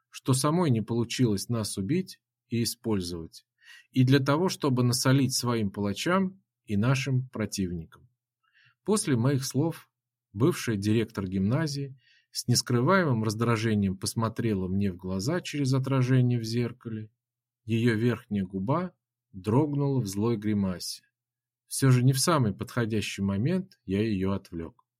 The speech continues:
«Я еще не знаю, кто против нас, но с нами Бог. Так что пусть другие боятся»,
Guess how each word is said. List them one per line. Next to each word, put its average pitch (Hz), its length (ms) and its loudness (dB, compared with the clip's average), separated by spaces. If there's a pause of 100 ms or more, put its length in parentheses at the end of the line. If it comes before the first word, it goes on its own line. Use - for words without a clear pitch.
(1700)
«Я 151 440 0
еще 120 400 -2
не 139 140 2
знаю, 127 520 2
кто - 240 -4
против 98 460 -6
нас, 92 460 -6 (600)
но 107 140 -4
с - 140 -6
нами 156 280 0
Бог. 110 500 -2 (840)
Так 131 160 4
что 139 160 -2
пусть 143 240 0
другие 170 380 4
боятся», 113 720 2